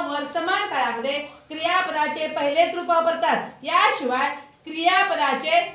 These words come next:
चौथे रूप देखील वापरतात एकवचनी कर्त्यासाठी. म्हणजे मूळ क्रियापदाला एस किंवा ईएस प्रत्यय केव्हा लागतो? साध्या वर्तमान काळातील होकारार्थी वाक्यासाठी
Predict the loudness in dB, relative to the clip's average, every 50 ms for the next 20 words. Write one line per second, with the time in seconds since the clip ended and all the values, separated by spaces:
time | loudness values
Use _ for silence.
0 | -14 -10 -6 -2 0 0 0 2 2 0 0 0 -2 -4 -4 -4 -4 -2 -2 0
1 | 0 0 0 0 -2 0 0 -2 -2 -2 -4 -8 -16 -20 -20 _ -8 -2 0 0
2 | 2 2 0 0 0 -2 -4 -4 -2 -2 -2 0 0 0 -2 0 0 -2 -2 -2
3 | -2 -4 -4 -4 -6 -8 -14 -18 -20 _ _ -10 -8 -6 -4 -2 0 0 0 0
4 | -2 -2 -2 -2 2 4 4 6 4 4 2 0 -2 -2 -2 -2 -2 -2 0 0
5 | 2 0 0 0 -4 -8 -12 -12 -4 -2 0 0 0 0 -4 -6 -8 -6 -4 -4
6 | -4 -4 -4 -4 -4 -2 0 0 0 0 0 -2 -2 -2 -2 -2 0 0 0 0
7 | -2 -6 -10 -14 -8 -6 -4 -2 -2 0 2 2 0 0 0 0 2 2 4 4
8 | 2 -2 -6 -12 -16 -6 0 2 2 2 2 0 -2 0 2 6 6 6 6 4
9 | 2 0 0 0 -2 -2 -4 -6 -4 -2 0 0 0 0 0 0 0 0 0 0
10 | -2 -6 -8 -8 -8 -10 -14 -20 -20 _ _ -2 -2 2 2 2 2 2 0 -2
11 | -2 -2 -2 -2 -2 -4 -4 -2 -2 -2 -2 -4 -6